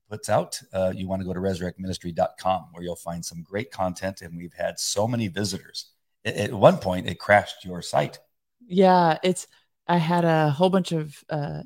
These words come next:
Speaker 2: email signs up the, uh, signups the other day too. It's been awesome.
Speaker 1: Yes, so amazing. God is great, so great. Um, so we're gonna read the devotional for today, April sixth.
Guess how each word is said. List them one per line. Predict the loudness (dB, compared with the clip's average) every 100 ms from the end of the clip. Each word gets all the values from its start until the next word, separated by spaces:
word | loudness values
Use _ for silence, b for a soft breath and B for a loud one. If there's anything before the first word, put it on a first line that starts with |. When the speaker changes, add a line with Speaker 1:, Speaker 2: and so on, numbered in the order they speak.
| -8
Speaker 2:
email | -4 -2 -4
signs | -4 -6 -4
up | -8
the, | -8 -6
uh, | -4 -4
signups | -4 -4 -4 -6
the | -4
other | -4 -2
day | -2 -2
too. | -4 -4 -4 -4 -10 _ _ _
It's | -8 -4
been | -2
awesome. | -2 -4 -10 -16 _ _ -14
Speaker 1:
Yes, | -10 -10 -12 -14
so | -4 -2
amazing. | -2 -4 -14 -20 _ -6
God | -2 -2
is | -4
great, | -2 -2 0 -6 -8 _ _ _
so | -6 -2 -2
great. | -4 -10 -16 b b b b b b
Um, | 8 8 6
so | 0 0
we're | 2
gonna | 2
read | 0 -2
the | -2
devotional | 2 2 2 -2
for | -2
today, | -2 -2 -2
April | 0 0 0
sixth. | 2 2 0 -4